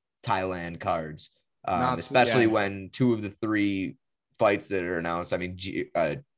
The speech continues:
Speaker 1: Glover's and, um, Tyler Santos will both be coming from Brazil.
Speaker 2: It's, and you see it in all major sports. I mean, i-, it's one of the biggest profitable betting trends is,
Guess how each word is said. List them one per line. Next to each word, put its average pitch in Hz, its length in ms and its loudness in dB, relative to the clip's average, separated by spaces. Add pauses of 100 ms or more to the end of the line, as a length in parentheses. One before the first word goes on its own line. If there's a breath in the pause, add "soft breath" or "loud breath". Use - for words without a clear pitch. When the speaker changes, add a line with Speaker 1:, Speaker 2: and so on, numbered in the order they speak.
(280)
Speaker 1:
Glover's 113 540 2 (100)
and, 98 420 0
um, 87 460 2 (140)
Tyler 104 260 4
Santos 95 560 -4
will 85 80 -8
both 92 240 -4
be 87 80 -8
coming 82 260 -6
from 80 140 -10
Brazil. 80 380 -6 (840 soft breath)
Speaker 2:
It's, 175 220 2 (160)
and 185 220 2
you 196 160 6
see 262 220 2
it 233 40 4
in 160 80 6
all 131 160 4
major 98 260 -2
sports. 85 440 -10
I 104 80 -4
mean, 107 260 -4 (160)
i-, 127 60 0
it's 113 420 0 (300 loud breath)
one 135 600 -2
of 165 60 4
the 151 60 4
biggest 147 600 0
profitable 139 540 4
betting 123 380 0
trends 110 400 -2
is, 104 160 -6